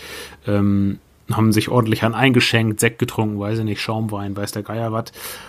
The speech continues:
und haben da auch ein bisschen Müll produziert. Und dann ist halt eine Dame mit ihrem Kind da langgelaufen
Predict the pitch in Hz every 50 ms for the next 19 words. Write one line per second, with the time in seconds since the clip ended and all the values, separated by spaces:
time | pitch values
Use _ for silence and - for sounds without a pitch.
0 | - - - 113 110 104 - 117 127 131 127 120 123 127 - 135 147 151 - 165
1 | 160 160 170 190 202 196 - - - 104 101 95 - - - 98 87 82 85 -
2 | 92 104 104 107 110 120 - 123 - - 131 120 117 120 120 117 107 101 107 101
3 | 107 120 135 135 127 120 107 - 113 104 104 104 - - 117 123 123 117 101 98
4 | 92 98 113 123 131 131 127 131 139 151 147 - 175 175 175